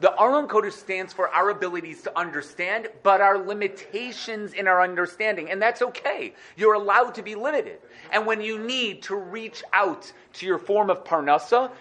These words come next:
you get your Parnasa. When you need to reach out to learn more Torah and to gain in your Chochmah, your wisdom, you reach out to that. The lines that go from one to the other, that's the concept. What does that mean for the Arios? What do the Arios stand for? Well, in this sense,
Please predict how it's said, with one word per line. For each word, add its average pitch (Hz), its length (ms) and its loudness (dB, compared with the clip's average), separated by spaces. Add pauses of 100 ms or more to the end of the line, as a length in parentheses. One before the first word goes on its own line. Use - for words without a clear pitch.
you 190 120 -10
get 190 220 0
your 180 120 0
Parnasa. 165 500 -4 (160)
When 202 180 -4
you 214 100 -8
need 226 280 -10
to 196 100 -12
reach 202 240 -10
out 208 240 2
to 170 80 -12
learn 220 300 0
more 214 180 0
Torah 214 240 0
and 180 100 -4
to 175 60 -10
gain 214 380 -4
in 208 100 -6
your 180 160 0
Chochmah, 208 420 0
your 165 120 -2
wisdom, 220 480 2 (200)
you 180 140 -8
reach 214 240 -8
out 190 180 2
to 190 60 -6
that. 190 400 0
The 190 140 2
lines 202 680 2
that 185 160 0
go 214 220 6
from 185 240 -6
one 208 240 0
to 196 80 -12
the 185 140 0
other, 190 260 2 (200)
that's 202 300 2
the 175 100 -4
concept. 156 600 -4 (220)
What 147 240 2
does 247 180 -6
that 214 220 2
mean 202 200 -8
for 190 140 -10
the 165 140 -8
Arios? 156 540 -6
What 190 260 0
do 226 120 -10
the 208 100 -10
Arios 202 520 -2
stand 180 560 -6
for? 123 220 -4
Well, 180 180 -2
in 190 140 -10
this 269 160 -4
sense, 170 600 -2